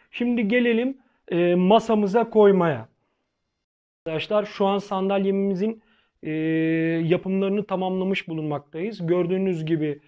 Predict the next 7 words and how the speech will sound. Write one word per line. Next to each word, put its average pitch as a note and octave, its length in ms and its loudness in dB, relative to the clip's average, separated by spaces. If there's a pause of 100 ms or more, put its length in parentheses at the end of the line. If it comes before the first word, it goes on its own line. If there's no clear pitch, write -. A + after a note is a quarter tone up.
(160)
masamıza E3+ 580 -2
yerleştirdik. G3 960 -2 (380)
Gayet F#3 520 2
şık - 560 -4
ve F#3+ 200 0
nazik F3 520 -4
duruyor. D#3+ 420 -2